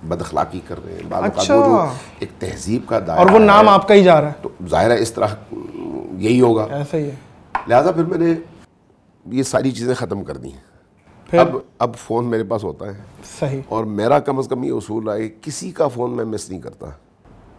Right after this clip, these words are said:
Speaker 2: सही।
Speaker 1: दूसरा, अगर मैं कहीं पर मिंबर पे हूँ, किसी प्रोग्राम में हूँ, सुन नहीं सकता, तो मिस कॉल आए या मैसेज आए, मैं फारिग होते ही पहली फुर्सत में उनको फ़ोन करता हूँ, चाहे जानने वाला हो या ना जानने वाला हो।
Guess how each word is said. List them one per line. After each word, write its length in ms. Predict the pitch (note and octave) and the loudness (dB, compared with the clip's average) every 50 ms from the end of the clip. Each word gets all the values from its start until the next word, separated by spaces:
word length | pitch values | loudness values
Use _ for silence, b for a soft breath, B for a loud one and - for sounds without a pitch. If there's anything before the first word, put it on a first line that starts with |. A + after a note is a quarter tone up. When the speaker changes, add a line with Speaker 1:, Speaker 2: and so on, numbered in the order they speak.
| - _ - | -20 _ -20
Speaker 2:
सही। 360 | - - - C#3+ C3 C#3 C3+ C3+ - - _ _ | -20 -8 -6 -6 -4 -4 -8 -8 -12 -18 _ _
Speaker 1:
दूसरा, 320 | - F#2+ A2 G#2 A#2 C3 C3 C3 - - - | -10 -8 -8 -4 0 0 0 0 0 -2 -6
अगर 220 | - A#2 A#2+ C3+ C3 | -4 -2 -2 -2 -2
मैं 220 | B2+ B2+ A#2+ A#2+ A#2+ - | 0 -2 -2 -4 -4 -6
कहीं 200 | _ A2 A2 A#2 A2 | _ -6 -6 -6 -4
पर 140 | G2+ A2 G#2+ | -4 -4 -4
मिंबर 300 | A2 A2 G#2+ G#2+ A2+ G#2 | -4 -6 -6 -6 -8 -8
पे 140 | - - G#2 | -6 -8 -8
हूँ, 360 | G#2 F#2+ F#2+ F#2+ G2 G2 F#2+ | -8 -8 -8 -10 -8 -10 -10
किसी 280 | - - F2 F#2+ G2+ F#2+ - - _ - | -12 -14 -14 -10 -10 -10 -10 -12 _ -4
प्रोग्राम 400 | G2 F#2 F2+ D#2+ E2+ F2 F#2 F#2+ | -2 -2 0 0 -2 -2 -2 -2
में 120 | F#2 F#2 | -4 -6
हूँ, 200 | F#2 F#2+ F#2+ F#2+ | -6 -6 -8 -8
सुन 200 | E2+ - F#2+ G2 | -8 -8 -8 -8
नहीं 160 | G2 G2 G2+ G2+ | -8 -6 -8 -10
सकता, 500 | E2+ - F#2 E2+ _ _ F#2+ F#2 F#2 F2+ | -8 -10 -12 -14 _ _ -6 -6 -6 -6
तो 220 | E2 - _ - | -8 -12 _ -14
मिस 220 | F#2 G2+ G#2+ G#2 - | -8 -8 -8 -8 -8
कॉल 340 | - - - F#2+ G2 F#2+ F#2 - _ | -12 -10 -6 -6 -4 -4 -6 -8 _
आए 220 | - E2+ F2 F2+ F#2 F#2 | -4 -2 -2 -2 -4 -4
या 200 | E2+ E2 F#2 F2+ | -6 -6 -8 -8
मैसेज 380 | F2 F2 E2+ E2 E2+ F#2 F#2 E2+ | -8 -8 -10 -10 -10 -10 -10 -8
आए, 260 | - E2+ E2 E2 E2+ b b b b b b - | -8 -8 -8 -8 -10 b b b b b b -8
मैं 160 | - A2 A2+ A2+ - | -6 -6 -6 -6 -8
फारिग 280 | - - D#2 G2+ A2+ C3 | -8 -4 -2 -2 -2 0
होते 300 | A#2+ G2+ F#2 - - G2+ | 0 0 -2 -2 -4 -6
ही 100 | A#2+ A#2+ - - - | -6 -6 -8 -6 -8
पहली 240 | D#3 C3 A#3 A#3+ G3 | -6 -6 -4 -6 -6
फुर्सत 360 | C3 B2+ D3 B2+ B2+ B2+ G#2 | -6 -6 -6 -4 -4 -6 -4
में 100 | A2+ C3 C#3 | -4 -6 -4
उनको 280 | C3+ B2 A#2+ - B2 | -4 -6 -8 -8 -8
फ़ोन 260 | G#2 F2+ G2 F#2+ G#2 G#2 | -8 -6 -6 -6 -6 -6
करता 240 | G2 G#2+ G2+ - A#2 | -8 -10 -10 -10 -12
हूँ, 120 | A#2 A#2+ - _ _ _ _ _ _ _ _ _ _ _ _ | -12 -12 -16 _ _ _ _ _ _ _ _ _ _ _ _
चाहे 240 | - A#2 A#2 B2 A#2 | 0 2 2 2 2
जानने 320 | G2 G2+ F#2 G2 G#2+ A2+ | 0 -2 -2 0 -2 0
वाला 220 | A2+ A#2 A2+ A#2+ B2 | 0 0 0 0 0
हो 280 | A#2 A2 B2 C3 B2+ - - | -2 -2 -2 -2 -2 -2 -4
या 120 | A#2 A2+ | -6 -4
ना 140 | G#2+ G2+ G2 | -4 -6 -6
जानने 260 | F2 E2+ D2+ D#2+ D#2+ D2+ | -8 -8 -10 -10 -12 -12
वाला 220 | C#2+ C2+ C2+ C2+ | -14 -14 -16 -18
हो। 60 | D2+ | -20